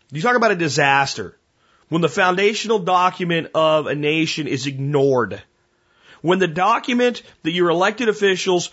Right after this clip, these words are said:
swear to uphold is ignored, you're living in a disaster. The economic outlook of this nation is a complete freaking disaster. They'll, they'll do class warfare and tell you about the income gap and the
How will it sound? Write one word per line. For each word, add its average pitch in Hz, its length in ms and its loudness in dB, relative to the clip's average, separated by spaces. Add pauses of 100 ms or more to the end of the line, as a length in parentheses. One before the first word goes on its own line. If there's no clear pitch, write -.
swear 214 460 0
to 214 220 2
uphold 190 520 0
is 156 160 -2
ignored, 156 540 0
you're 151 140 -2
living 151 340 -2
in 143 80 -2
a 127 80 -4
disaster. 117 760 -4 (960)
The 165 220 -4
economic 220 720 0
outlook 185 460 0
of 175 120 0
this 156 220 -2
nation 165 460 0
is 147 180 -4
a 156 60 -4
complete 175 460 -6
freaking 160 340 -2
disaster. 127 680 0 (1080)
They'll, 202 180 2
they'll 226 220 2
do 254 180 0
class 240 360 0
warfare 220 420 0
and 208 80 0
tell 214 100 0
you 214 60 2
about 208 140 0
the 190 80 -4
income 202 480 -2
gap 180 460 0
and 196 80 0
the 175 120 -8